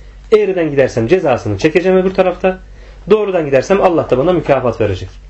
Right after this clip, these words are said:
Cennetinde nimetler verecek." Bu görüş şeriat bakışıyla bakanın görüşü. Ötesine geçemeyen, yani hakikat boyutuna çıkamayanın görüştür.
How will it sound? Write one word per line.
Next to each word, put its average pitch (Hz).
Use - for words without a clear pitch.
Cennetinde 139
nimetler 120
verecek." 95
Bu 254
görüş 190
şeriat 202
bakışıyla 156
bakanın 180
görüşü. 104
Ötesine 180
geçemeyen, 151
yani 113
hakikat 131
boyutuna 160
çıkamayanın 127
görüştür. 95